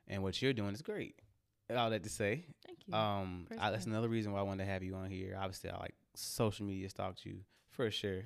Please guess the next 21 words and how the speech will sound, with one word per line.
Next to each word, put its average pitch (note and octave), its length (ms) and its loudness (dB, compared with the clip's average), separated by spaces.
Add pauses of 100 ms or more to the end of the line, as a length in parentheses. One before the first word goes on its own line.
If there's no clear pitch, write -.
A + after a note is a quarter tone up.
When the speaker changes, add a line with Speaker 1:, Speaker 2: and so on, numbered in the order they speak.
Speaker 1:
<laughs> G3 480 10
but, D3+ 380 12
um, D3 180 8 (260)
everything C3+ 220 6
you C3+ 60 2
put C3 180 2
out A#2 180 4
is, G#2+ 60 0
like, G2+ 180 -2
solid A2 400 0
and F#2+ 80 -6
it's F#2 80 -10
wholesome. G#2 340 -4
It's F#2 100 -8
good, G2+ 420 0
and F#2 100 -6
it E2+ 60 -8
Speaker 2:
Thank F#2 120 -6
you. F#2+ 40 -4
Speaker 1:
represents, G2 560 -4
like, - 400 -6